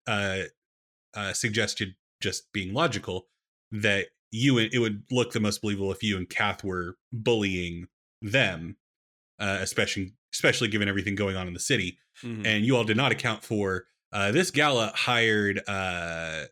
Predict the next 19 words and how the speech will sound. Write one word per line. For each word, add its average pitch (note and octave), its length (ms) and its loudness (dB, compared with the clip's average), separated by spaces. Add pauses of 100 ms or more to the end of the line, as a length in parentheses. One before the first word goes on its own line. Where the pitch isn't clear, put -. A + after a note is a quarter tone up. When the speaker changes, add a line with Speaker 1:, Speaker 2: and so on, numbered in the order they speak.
(280)
Speaker 1:
a G#2+ 60 -4
contingency A2 580 -2
of - 120 -6
Cannith A#2 600 0
security G2+ 800 -2 (500)
to F#2+ 560 -2
guard, F#2+ 420 -2
which G2 220 -4
is F#2+ 120 -6
made F#2+ 160 -4
up G2 120 -6
of A#2 100 -2
Warforged. A#2+ 720 0 (320)
So G#2 400 4
these E3+ 420 0 (120)
all, G#2+ 640 2 (160)
uh, F#2+ 380 -4
come C3 240 2
in, G#2+ 400 2